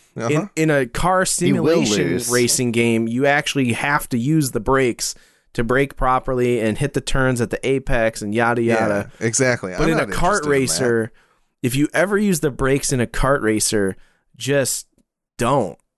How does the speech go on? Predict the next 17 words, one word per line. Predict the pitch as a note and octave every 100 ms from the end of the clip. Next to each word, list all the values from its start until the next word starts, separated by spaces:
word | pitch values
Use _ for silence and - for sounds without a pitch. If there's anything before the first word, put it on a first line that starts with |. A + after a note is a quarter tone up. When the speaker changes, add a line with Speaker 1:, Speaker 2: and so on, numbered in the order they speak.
| _ -
Speaker 2:
man. | G#2 G2
Speaker 3:
Didn't, | G#2+ A#2 B2+ - - _ _ _ -
didn't | G3+ A3
Speaker 1:
No. | G#3
Speaker 3:
you |
have | G#3+ G3+
to | G3
brake | E3+ F3 E3+ -
in | E3+
Burnout | D#3+ E3 D#3+ D3+
Paradise? | C#3+ D3+ F#3+ A3+ G#3 - - _ _ _ _ _ _ _ _ -
Speaker 1:
Apparently | - C#3 F#3 E3+
not | C3+ C#3+ D3
as | A#2+
much, | C3 E3 C#3 - - _
Speaker 2:
<laughs> | D#3+ - A#3 - -
Speaker 1:
'cause | - A2+ A#2+ - -